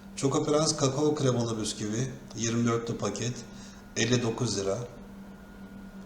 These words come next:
Çiçeğim yüzey temizleyici, dört litre, kırk dokuz lira.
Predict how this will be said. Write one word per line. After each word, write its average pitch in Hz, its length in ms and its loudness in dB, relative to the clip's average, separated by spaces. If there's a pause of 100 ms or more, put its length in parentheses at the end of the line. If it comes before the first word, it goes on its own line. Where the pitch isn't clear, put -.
(460)
Çiçeğim 160 460 6
yüzey 147 260 8
temizleyici, 113 680 2
dört 123 480 2
litre, 110 440 -2 (400)
kırk - 220 0
dokuz 113 360 0
lira. 98 220 0